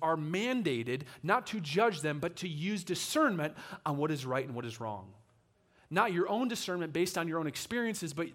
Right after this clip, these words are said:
the discernment that we find through the teaching of Scriptures.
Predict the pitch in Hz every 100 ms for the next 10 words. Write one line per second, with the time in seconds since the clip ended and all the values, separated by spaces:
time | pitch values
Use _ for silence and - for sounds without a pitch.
0 | 151 151 151 - 196 214 214 202 226 -
1 | 143 135 139 - - - - - 208 269
2 | 202 143 170 - 151 175 175 - - -
3 | - - - -